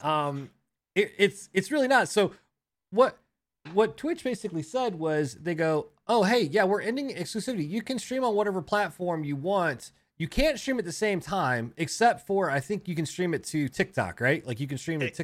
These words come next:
Speaker 1: TikTok."
Speaker 2: TikTok and Instagram Live.
Speaker 1: Are the only two that you can stream, multi-stream at the same exact time. But if you want to go and stream on a separate platform w-, on your days off, you can go and do that.
Speaker 2: Which you can
Speaker 1: Um,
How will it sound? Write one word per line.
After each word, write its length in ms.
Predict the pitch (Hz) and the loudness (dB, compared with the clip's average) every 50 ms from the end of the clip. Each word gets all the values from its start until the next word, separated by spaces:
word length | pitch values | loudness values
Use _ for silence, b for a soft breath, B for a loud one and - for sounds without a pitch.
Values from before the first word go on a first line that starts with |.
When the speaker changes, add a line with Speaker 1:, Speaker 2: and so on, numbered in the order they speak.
| - _ | -10 _
Speaker 1:
TikTok." 140 | - 170 139 | -10 -10 -8
Speaker 2:
TikTok 560 | 147 160 175 170 - - 170 175 180 170 175 | -8 -8 -10 -10 -10 -8 -6 -6 -6 -6 -8
and 100 | 147 131 | -10 -10
Instagram 640 | 135 127 139 147 - - 151 127 123 127 131 127 120 107 | -8 -10 -10 -10 -12 -12 -12 -10 -8 -8 -8 -8 -8 -10
Live. 440 | 101 98 92 90 90 95 - _ _ _ _ _ - | -8 -8 -8 -10 -10 -14 -16 _ _ _ _ _ 2
Speaker 1:
Are 120 | 151 151 | 2 2
the 140 | 147 160 151 | 2 2 2
only 280 | 170 196 220 220 214 196 | 2 2 2 2 2 0
two 240 | - - 220 214 190 | -2 -2 0 0 0
that 100 | 185 - | 0 -2
you 100 | 170 147 | -4 -4
can 140 | - 151 139 | -4 -4 -6
stream, 340 | - - 175 170 165 151 139 | -4 -4 -4 -4 -2 -2 0
multi-stream 540 | 160 170 160 - 131 - - 120 117 113 117 | 0 -2 0 -2 -6 -6 -6 -6 -6 -4 -4
at 100 | 117 104 | -4 -6
the 60 | 123 | -6
same 280 | - - 165 156 151 143 | -6 -4 -2 0 0 0
exact 340 | 127 110 139 131 120 - - | 0 0 0 0 -2 -2 -2
time. 280 | 147 131 117 95 95 | 0 0 0 -2 -2
But 120 | 104 - 165 | -2 -2 -4
if 140 | 143 - | -2 -2
you 80 | 196 196 | -4 -4
want 280 | 190 240 294 339 339 - | 0 0 0 0 0 -4
to 80 | - 202 | -6 0
go 240 | 185 196 185 175 | 4 4 6 6
and 120 | 170 151 135 | 4 2 -2
stream 320 | - - 180 170 170 160 | -4 -2 -2 -2 0 0
on 80 | 156 147 | 0 0
a 60 | 131 | -2
separate 380 | - - 233 233 226 214 170 - | 0 0 0 0 2 0 -2 0
platform 680 | - 220 226 214 175 - - 151 139 135 127 127 139 - 170 | 2 4 4 4 4 0 -4 -2 -2 -2 -2 -2 -6 -4 -4
w-, 80 | 170 | -4
on 220 | - 160 170 170 156 | 0 2 0 2 2
your 120 | 143 131 | 0 -2
days 340 | 117 - 196 190 170 135 139 | 0 0 0 2 2 2 2
off, 300 | 202 202 165 135 - - 110 | 2 4 4 2 0 -2 -8
you 100 | 135 170 165 | -8 -8 -8
can 340 | - - 208 202 196 190 | -4 -2 -2 0 0 -2
go 220 | 170 175 165 151 143 | 0 0 0 0 0
and 120 | 135 123 | -2 -2
do 180 | 117 156 160 151 | 0 0 0 0
that. 320 | 110 87 71 - - _ _ _ _ _ _ B B B B B B - | 0 -2 -6 -8 -14 _ _ _ _ _ _ B B B B B B -12
Speaker 2:
Which 160 | 120 120 - | -12 -6 -2
you 60 | 139 | 0
can 220 | 151 151 151 147 - | 2 2 2 0 -2
Speaker 1:
Um, 120 | 101 | -6